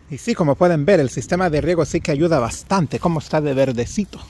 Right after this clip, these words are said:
a pesar de lo intenso que fue el verano. Este arbusto también lo tengo que recortar. Como que es nuevo crecimiento, ¿ves? Y por eso se mira así bien bonito. Pero sí, como que está llegando a la rampa.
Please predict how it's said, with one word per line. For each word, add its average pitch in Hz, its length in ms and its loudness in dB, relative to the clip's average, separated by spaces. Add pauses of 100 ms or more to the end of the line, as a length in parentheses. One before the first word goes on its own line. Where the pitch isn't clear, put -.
(100)
a 131 100 -8
pesar 160 420 -2
de 131 180 -4 (1300)
lo 131 160 2
intenso 165 500 -2
que 151 100 -4
fue 175 140 -2
el 165 60 0
verano. 202 400 -2 (260)
Este 170 200 0
arbusto 151 340 -2
también 143 280 -2
lo 147 100 0
tengo 147 320 -2
que 185 280 -2
recortar. 190 600 -2 (2250)
Como 127 180 -4
que 180 80 0
es 190 60 2
nuevo 208 200 2
crecimiento, 135 520 -2
¿ves? 170 180 0
Y 160 40 -4
por 147 140 -4
eso 143 160 -4
se 156 100 -10
mira 143 160 -4
así - 180 -4
bien 147 220 -6
bonito. 131 320 -2
Pero 120 180 -8
sí, - 140 -10
como 127 180 -4
que 165 60 -8
está - 160 -2
llegando 170 440 2 (480)
a 135 100 2
la 127 160 2
rampa. 156 560 -2